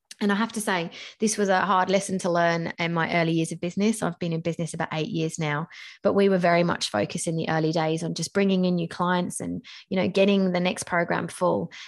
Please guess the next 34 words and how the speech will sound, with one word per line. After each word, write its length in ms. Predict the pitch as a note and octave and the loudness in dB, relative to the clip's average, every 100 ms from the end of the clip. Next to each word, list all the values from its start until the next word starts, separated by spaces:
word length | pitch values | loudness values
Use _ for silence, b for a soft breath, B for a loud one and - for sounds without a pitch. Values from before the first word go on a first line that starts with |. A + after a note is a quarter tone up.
| B G3 | B -2
And 300 | F#3+ F3+ - | 0 0 2
we 160 | G#3 G3+ | 2 6
really 300 | G#3 G#3 G3 | 6 6 4
missed 200 | F3+ - | 2 0
the 60 | |
ball 360 | F3 E3 D#3+ D#3 | 0 0 0 -2
on 160 | E3+ E3+ | -4 -4
looking 260 | E3 F3 | -4 -4
at 80 | E3 | -2
what 140 | F3 - | -2 -2
was 160 | E3 | -4
right 120 | E3+ | -2
in 60 | E3+ | -2
front 200 | F3+ E3+ | -2 -2
of 80 | E3+ | 0
us 180 | D#3+ E3 | -2 -2
and 100 | E3 | 0
nurturing 380 | E3 - E3+ | 0 0 -2
those 160 | E3+ E3 | -2 0
long-term 360 | E3 E3 E3 E3 | -2 -2 -2 -2
relationships. 680 | D#3+ D#3+ - D#3 - - | -2 -2 -2 -4 -6 -6
And 100 | E3+ | -4
when 120 | F3 F3 | 0 0
we 80 | |
changed 320 | - F3 G3+ G3 | -2 0 2 2
that 180 | F3 | 0
focus, 460 | D#3+ D#3+ - D#3+ - B B B | 0 -2 -2 -4 -6 B B B
our 140 | - G3 | -2 0
job 260 | G3 F3+ | 2 2
was 140 | F3 E3+ | 2 2
so 120 | F3 | 2
much 220 | E3+ - | 0 0
more 100 | E3 | -2
fulfilling, 560 | - E3 D#3 D#3 D#3 | -2 -4 -2 -2 -2